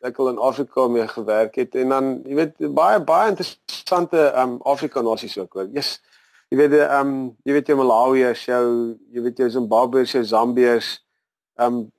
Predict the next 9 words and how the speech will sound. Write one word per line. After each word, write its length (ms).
eh, 100
jy 120
weet 160
jou 160
Mosambiekers, 640
jy 60
weet 100
die 120
Sangaan, 560